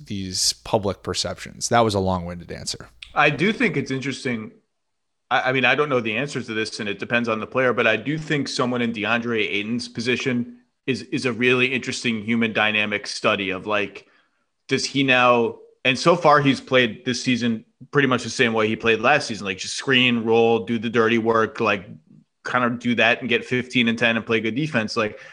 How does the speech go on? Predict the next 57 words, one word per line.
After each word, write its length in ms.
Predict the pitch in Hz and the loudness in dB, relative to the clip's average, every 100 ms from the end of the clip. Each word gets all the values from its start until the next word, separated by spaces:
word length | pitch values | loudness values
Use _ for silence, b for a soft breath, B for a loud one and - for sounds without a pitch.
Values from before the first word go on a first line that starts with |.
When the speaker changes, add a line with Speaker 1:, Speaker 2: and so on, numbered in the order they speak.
| B B B - | B B B -2
Speaker 2:
is 160 | 143 135 | 2 4
that 200 | 139 139 | 4 4
gonna 160 | 143 | 2
bother 500 | 123 123 123 127 117 | 4 6 6 6 2
him 300 | 117 113 107 - | 2 2 -2 -2
all 180 | 113 113 | 0 0
season? 400 | - 120 110 113 | 0 -2 0 -2
Is 140 | 101 | 2
he 100 | 139 | 0
thinking 460 | 139 143 123 143 127 | 2 0 2 2 2
about 280 | 120 117 | 4 4
the 80 | 117 | 2
fact 260 | - 117 113 | 0 0 0
that 100 | 110 | 0
they 140 | 110 | 0
didn't 260 | 104 110 117 | 0 -2 0
give 160 | 117 | 0
him 140 | 113 110 | 0 -2
an 60 | |
extension? 680 | 107 - 117 110 113 104 101 - | -4 -2 -4 -2 -4 -6 -8 -8
Is 120 | 117 | 0
that 160 | 127 | 2
just, 340 | 131 135 - - | 2 0 -2 -4
you 140 | 165 | 2
know 60 | 185 | 6
how 140 | 220 | 6
certain 340 | 156 190 160 - | 6 4 4 2
things 260 | 151 147 | 2 4
are, 40 | 135 | 4
like, 280 | 123 - | 4 -2
just 200 | - 120 | -8 -2
in 120 | 135 135 | 0 0
the 180 | 107 - - | 0 0 0
humming 400 | - 131 131 131 | 2 2 4 4
in 100 | 117 | 2
the 80 | |
background 480 | 117 113 113 127 120 | 2 0 4 4 4
of 120 | 117 | 2
your 120 | 113 98 | 0 -2
brain 500 | 110 110 113 110 - _ | 0 0 -2 -4 -8 _
almost 380 | 139 131 - - | 2 4 4 4
Speaker 1:
Yeah. 60 | 117 | 2
Speaker 2:
all 100 | 117 | 2
the 100 | 113 | 0
time? 440 | 120 113 113 107 b b b - | 0 2 0 -2 b b b -4
Is 120 | 135 | 2
that 220 | 135 143 | 4 4
humming 340 | 131 151 147 139 | 4 4 4 4
in 80 | 123 | 2
the 80 | |
background 420 | 110 120 117 131 123 | 2 2 4 2 -2
of 60 | |
his 100 | 113 | -2
brain 200 | 123 117 | 0 2
all 140 | 113 117 | 2 0
the 80 | |
time? 280 | 117 170 120 | 2 0 0